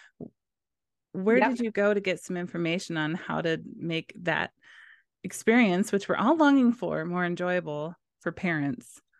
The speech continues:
Speaker 2: Yeah. So when I needed a book like this in the early two thousands, it didn't exist. And I had been a travel writer.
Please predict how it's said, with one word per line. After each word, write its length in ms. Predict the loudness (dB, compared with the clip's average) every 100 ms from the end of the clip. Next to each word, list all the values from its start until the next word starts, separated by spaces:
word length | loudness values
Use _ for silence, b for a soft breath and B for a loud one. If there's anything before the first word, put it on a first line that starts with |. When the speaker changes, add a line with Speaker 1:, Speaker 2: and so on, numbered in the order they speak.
| b 2
Speaker 2:
Yeah. 320 | 6 6 4
So 500 | 0 4 6 4 0
when 280 | -2 0 2
I 200 | 0 -2
needed 340 | -2 -2 0 0
a 80 |
book 300 | 0 -2 -2
like 240 | 0 -2 -2
this 300 | -4 -4 -6
in 120 | -6
the 160 | -4 -4
early 380 | -2 0 -2
two 200 | -2 -6
thousands, 680 | -4 -2 0 0 -2 -4 -4
it 160 | -6 -6
didn't 280 | -6 -4 -4
exist. 560 | -4 -4 -2 0 -2 -2
And 160 | -2
I 120 | 0 0
had 200 | -2 -2
been 140 | -4
a 60 | -4
travel 380 | 0 2 2
writer. 460 | 0 0 0 -2 -4